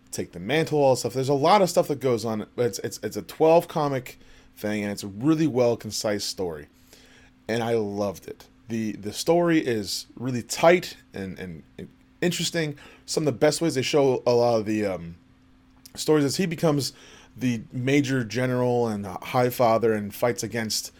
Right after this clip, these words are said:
the armies of Darkseid. And while he's fighting against these people doing awful things, he's having conversations with his wife, like normal conversations you'd have with your wife over a, a, a, like a, they call it mother boxes, but it's, like, basically, like, a, a cell phone type of thing.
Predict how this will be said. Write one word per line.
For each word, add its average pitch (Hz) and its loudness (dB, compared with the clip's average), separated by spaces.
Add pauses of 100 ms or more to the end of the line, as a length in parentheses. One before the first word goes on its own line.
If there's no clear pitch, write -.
(360)
the 95 0 (140)
armies 120 -2
of 95 -8
Darkseid. 123 2
And 110 -6
while 120 2
he's 135 0
fighting 156 4
against 143 -2
these 113 -6
people 135 -2
doing 117 0
awful 110 -2
things, 143 -4 (220)
he's 170 -4
having 160 4
conversations 131 0
with 101 -6
his 98 -4
wife, 95 -6
like 101 -6
normal 101 -6
conversations 90 -10
you'd 87 -10
have 85 -10
with 76 -18
your 78 -14
wife 76 -14 (400)
over 92 -4
a, 85 -6 (880)
a, - -10
a, 73 -10
like - -10
a, 80 -12 (400)
they 92 -8
call 127 6
it 101 -6
mother 113 0
boxes, 104 -2
but 101 -8
it's, 92 -8
like, 104 -8
basically, 104 -6
like, 85 -16
a, - -12
a - -10
cell 85 -10
phone 82 -18
type 80 -18
of - -20
thing. - -20